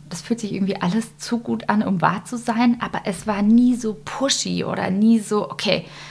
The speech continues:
ähm, das wird jetzt so ein heißes romantisches Date, sondern die Gespräche waren im ersten Schritt im Vordergrund und so eine ganz krasse Anziehungskraft, aber es war immer so sehr viel Empathie dabei und Rücksicht und Überraschungen und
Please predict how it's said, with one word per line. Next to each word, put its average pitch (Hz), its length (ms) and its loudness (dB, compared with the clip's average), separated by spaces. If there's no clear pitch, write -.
ähm, 190 580 0
das - 160 -14
wird - 120 -6
jetzt 180 200 -10
so 190 80 -8
ein 170 200 -2
heißes - 460 -4
romantisches 196 380 2
Date, 196 240 4
sondern 180 260 0
die 175 160 -6
Gespräche 214 460 -2
waren 170 280 2
im 180 240 -4
ersten 247 360 0
Schritt 302 240 -6
im 247 120 -2
Vordergrund 233 640 0
und 190 120 -4
so 202 80 -6
eine 190 140 -6
ganz 277 300 -4
krasse - 360 -6
Anziehungskraft, 269 880 0
aber - 240 -2
es - 180 -14
war 240 200 0
immer 254 300 4
so 226 380 2
sehr 247 300 2
viel 226 640 0
Empathie 226 640 0
dabei 196 1000 -2
und 185 300 -4
Rücksicht 196 840 -6
und 180 420 -4
Überraschungen 196 1120 -2
und 175 540 0